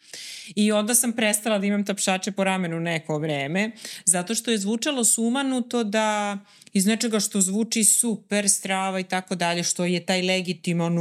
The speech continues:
uspeh, čoveče, em, odjednom, ko, što sad ti hoćeš, što sad ti radiš? Hoću da kažem, em,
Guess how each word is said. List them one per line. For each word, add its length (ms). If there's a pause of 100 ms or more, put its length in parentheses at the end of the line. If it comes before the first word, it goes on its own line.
(140)
uspeh, 440
čoveče, 680 (480)
em, 1000
odjednom, 720
ko, 180
što 240
sad 260
ti 120
hoćeš, 460
što 160
sad 240
ti 180
radiš? 440
Hoću 140
da 80
kažem, 260
em, 440